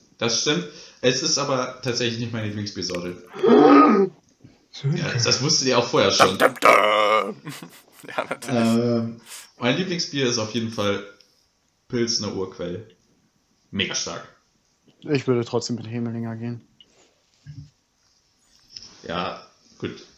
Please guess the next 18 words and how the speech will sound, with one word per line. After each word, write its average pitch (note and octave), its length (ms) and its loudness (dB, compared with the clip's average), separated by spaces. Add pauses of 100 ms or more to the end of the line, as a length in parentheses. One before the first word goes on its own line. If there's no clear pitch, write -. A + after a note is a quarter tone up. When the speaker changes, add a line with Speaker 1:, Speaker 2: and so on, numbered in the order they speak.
(500)
Speaker 1:
Yannick A2 320 -2
würde G#2+ 180 -2
halt G#2 100 -2
auch G#2+ 120 -4
die G#2 80 -8
neuen G2+ 180 -6
Star G2 200 -4
Wars F2+ 120 -6
Filme E2+ 180 -12
gucken. A#3+ 380 6
Speaker 4:
<laughs> - 100 -20
Stimmt, - 360 -10
hast C3 160 -6
recht, B2 160 -12
Alter, A#2 240 -8
das C3 160 -6
geht B2+ 180 -2
nicht. C#3 140 -8